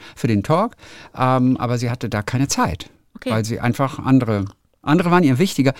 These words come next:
Speaker 1: Und sie macht das ohnehin nicht ganz so richtig gerne.
Speaker 2: Mhm.
Speaker 1: Also die schreibt am liebsten einfach ganz gemütlich und ja, also so, ja. Ich hoffe aber beim nächsten Mal klappt's, denn Dörte Hansen ist wirklich für mich die größte
Speaker 2: Chrissy,
Speaker 1: in Deutschland.
Speaker 2: mm,
Speaker 1: Ja.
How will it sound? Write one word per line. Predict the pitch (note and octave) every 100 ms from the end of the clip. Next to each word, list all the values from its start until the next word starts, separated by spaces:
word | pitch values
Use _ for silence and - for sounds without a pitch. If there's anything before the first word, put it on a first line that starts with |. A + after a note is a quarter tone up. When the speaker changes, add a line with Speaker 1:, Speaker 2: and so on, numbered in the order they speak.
| - -
Speaker 1:
Und | D3 -
sie | C#3 D3
macht | D3+ -
das | D#3+
ohnehin | - F3+ E3
nicht | F3+ -
ganz | D#3 E3 -
so | C#3
richtig | B2+ E3+ - -
gerne. | F#2 D2 C#2+
Speaker 2:
Mhm. | A3 G#3+
Speaker 1:
Also | G#2 G#2+ G2+ G#2 - _ _ _ -
die | B2+
schreibt | - D#3+ -
am | B2+
liebsten | A#2+ - A2
einfach | G2+ A2+ G2+
ganz | G#2+ G2+ -
gemütlich | G2+ A2 G#2+ F#2+ F#2 -
und | E2 - - - - -
ja, | F#2
also | - G2 F2
so, | F2 E2 E2 - _
ja. | E2 D#2+ - -
Ich | A#2+
hoffe | E3+ D#3+
aber | C#3+ B2+
beim | B2+
nächsten | B2+ A#2+ G#2+
Mal | F#2+
klappt's, | - B2+ - -
denn | B2+ A2+ G#2+
Dörte | A#2 A2+
Hansen | A2 C#3+ B2
ist | B2 G#2 F#2
wirklich | B2 F#2 D#2 - - _ _ -
für | B2+
mich | B2 A#2+
die | -
größte | G2+ F#2+ E2 - D2+ - - - - -
Speaker 2:
Chrissy, | - C4 C4 B3
Speaker 1:
in |
Deutschland. | - - D3+ - - A3
Speaker 2:
mm, | A#3+
Speaker 1:
Ja. | B3+ B3+